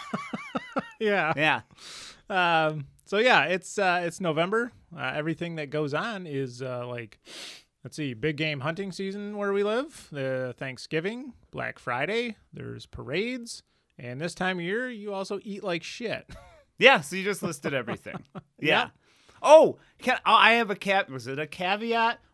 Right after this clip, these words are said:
Speaker 2: What is it when you, an addendum? Anyway, I have
Speaker 1: Yeah.
Speaker 2: something to say.
Speaker 1: Okay.
Speaker 2: Okay. So I always say, "Tough shit for pussies,"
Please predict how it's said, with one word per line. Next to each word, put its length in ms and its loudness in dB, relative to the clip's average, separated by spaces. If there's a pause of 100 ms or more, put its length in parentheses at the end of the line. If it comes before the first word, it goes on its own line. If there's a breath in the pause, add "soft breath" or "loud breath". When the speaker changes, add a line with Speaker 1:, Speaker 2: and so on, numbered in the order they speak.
Speaker 2:
What 140 -4
is 160 0
it 100 -4
when 120 -4
you, 220 -4 (480)
an 140 -8
addendum? 680 -4 (680)
Anyway, 240 2
I 60 4
have 120 2
Speaker 1:
Yeah. 60 -6
Speaker 2:
something 220 -6
to 80 -6
say. 280 -6 (260 soft breath)
Speaker 1:
Okay. 360 -2
Speaker 2:
Okay. 220 -6 (240)
So 400 4 (220)
I 200 8
always 320 4
say, 500 2 (380)
"Tough 260 -6
shit 260 -6
for 120 -8
pussies," 760 -10